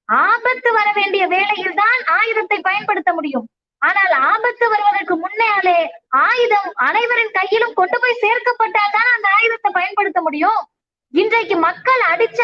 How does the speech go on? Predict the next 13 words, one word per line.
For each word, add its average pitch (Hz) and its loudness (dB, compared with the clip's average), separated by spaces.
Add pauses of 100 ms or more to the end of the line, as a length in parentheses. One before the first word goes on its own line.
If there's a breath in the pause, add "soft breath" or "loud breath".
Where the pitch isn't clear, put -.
ஆடி 453 2
டிஃபென்ஸ் 440 -2
பண்ணிக்கிட்டு 403 -2
இருக்காங்கன்னு 359 -2
சொன்னா, 262 0 (500)
ஏற்கனவே 415 0
திராவிட 403 0
இயக்கங்கள் 403 -2
இந்த 403 -2
ஆயுதத்தை 440 0
கொண்டு 381 -2
போய் 381 2 (240)
அனைத்து 453 -2